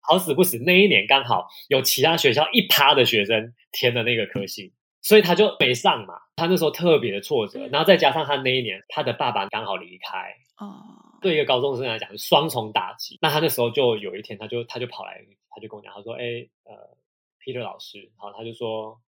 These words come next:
Speaker 1: ：“我有点想毕业了之后就不想升学了。”他就说他想去工作啦。
Speaker 2: 嗯。
Speaker 1: 好，因为他觉得他突然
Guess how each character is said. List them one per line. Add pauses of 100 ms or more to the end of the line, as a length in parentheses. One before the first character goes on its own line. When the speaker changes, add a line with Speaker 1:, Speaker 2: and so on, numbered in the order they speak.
(240)
Speaker 1:
：“我
有
点
想 (180)
毕
业
了
之
后
就
不
想
升
学
了。”
他
就
说
他
想
去
工
作
啦。 (420)
Speaker 2:
嗯。 (160)
Speaker 1:
好，
因
为
他
觉
得
他
突
然